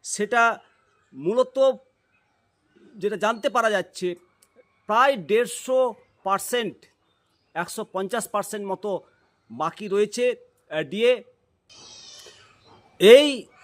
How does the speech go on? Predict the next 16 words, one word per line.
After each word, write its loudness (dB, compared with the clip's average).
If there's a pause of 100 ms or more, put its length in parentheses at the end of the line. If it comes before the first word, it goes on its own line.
(640)
একশো 2 (380)
পঞ্চাশ 0
পার্সেন্ট -2
ডিএ, 4
আহ, -2
অর্থাৎ 2 (420)
এর 8 (480)
টোয়েন্টি -2
ফাইভ -6
পার্সেন্ট -6
বকেয়া -4
দিতে -8
হবে -6 (600)
চার 4
সপ্তাহের -6
মধ্যে। -6